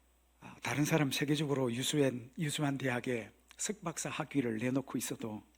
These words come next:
그럼에도 불구하고 그 자리 지킬 수 있는 것은 정말 하나님의 기적이고 은혜구나.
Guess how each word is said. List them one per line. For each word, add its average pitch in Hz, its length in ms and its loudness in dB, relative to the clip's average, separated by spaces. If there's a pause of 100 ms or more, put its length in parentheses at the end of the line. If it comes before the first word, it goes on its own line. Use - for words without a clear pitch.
(140)
그럼에도 233 480 4
불구하고 170 680 -2 (340)
그 - 180 -4
자리 175 240 -6
지킬 - 280 -4
수 180 120 -4
있는 139 100 -4
것은 123 220 -12
정말 - 360 -12
하나님의 143 520 -10
기적이고 175 600 -6
은혜구나. - 460 -10